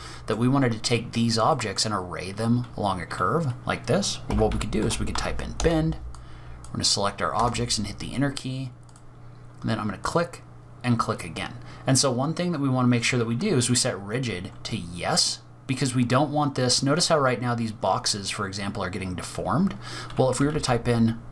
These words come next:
an R and hit the enter key, notice how it'll take those objects and it'll bend them along the curve, but it'll keep the, um, the actual shape of the objects rigid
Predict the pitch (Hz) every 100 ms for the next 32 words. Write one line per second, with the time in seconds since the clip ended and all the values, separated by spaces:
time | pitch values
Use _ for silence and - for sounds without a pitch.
0 | - - - - 147 147 80 90 - -
1 | - 113 113 - 117 202 147 - - 82
2 | - - - 117 143 156 156 123 113 127
3 | 123 110 104 110 139 113 113 113 90 92
4 | 98 110 107 98 95 82 - 92 107 160
5 | 156 - - - 180 170 131 - 135 117
6 | - - - - 151 - - - 120 113
7 | 110 101 101 98 104 127 120 107 107 -
8 | 95 - - 104 107 92 95 127 143 107
9 | 90 - - - 90 90 -